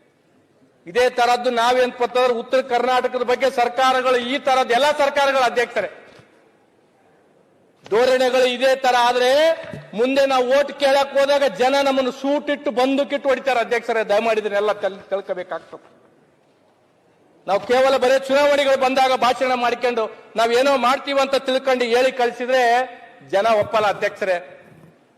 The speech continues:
ಇವತ್ತು ಸರ್ಕಾರ ಈ ಕಡೆ ಬಂದವ್ರು ಇವ್ರ ಮೇಲೆ ದೂಷಣೆ ಮಾಡ್ತಾರ,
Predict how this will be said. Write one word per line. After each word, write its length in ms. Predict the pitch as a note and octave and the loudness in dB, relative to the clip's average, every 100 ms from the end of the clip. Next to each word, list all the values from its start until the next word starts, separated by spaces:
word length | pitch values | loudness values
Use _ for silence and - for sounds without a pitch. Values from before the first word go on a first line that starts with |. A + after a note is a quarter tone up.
| _ _ _ _ _ _ - | _ _ _ _ _ _ -2
ಇವತ್ತು 260 | A3+ A#3+ A#3 | -2 0 -2
ಸರ್ಕಾರ 340 | A#3+ C#4 C#4 | 0 2 2
ಈ 140 | C#4 | -2
ಕಡೆ 240 | C4+ D4+ D4 | -2 0 2
ಬಂದವ್ರು 360 | C#4+ C#4+ D4 | 2 2 0
ಇವ್ರ 180 | C#4+ E4+ | 0 0
ಮೇಲೆ 240 | F4+ F4 D#4 | 2 2 0
ದೂಷಣೆ 300 | C#4 C#4 A3+ | -2 -2 -4
ಮಾಡ್ತಾರ, 320 | F#3+ - | -4 -2